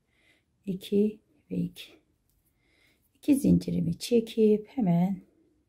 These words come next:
yuvanın içinde kapattım. Evet, beşinci trabzanım zincirden oluştu.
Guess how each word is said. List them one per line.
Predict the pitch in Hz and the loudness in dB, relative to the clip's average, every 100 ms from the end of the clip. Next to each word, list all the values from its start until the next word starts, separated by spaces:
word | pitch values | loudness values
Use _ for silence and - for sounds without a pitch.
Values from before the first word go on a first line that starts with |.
| _ _ _ _ _ _ _ _ _ | _ _ _ _ _ _ _ _ _
yuvanın | 208 202 196 233 233 180 | -2 0 2 4 2 0
içinde | 180 - 151 147 135 | -8 -6 -6 -6 -8
kapattım. | - 220 240 220 - - 220 220 - _ _ _ _ _ _ _ _ _ _ _ _ _ _ _ _ | -10 -8 -6 -8 -10 -4 -2 -4 -8 _ _ _ _ _ _ _ _ _ _ _ _ _ _ _ _
Evet, | 175 - _ _ _ _ | -14 -14 _ _ _ _
beşinci | 277 - 175 156 - | -2 -2 -2 -4 -6
trabzanım | - 226 208 180 - 165 160 185 _ _ _ _ - | -8 -2 -2 -2 -4 -2 -2 -4 _ _ _ _ -20
zincirden | - 226 165 - 151 - 165 170 - | -4 2 2 0 -8 -8 -8 -10 -6
oluştu. | 233 226 - - - | -2 0 -2 -6 -6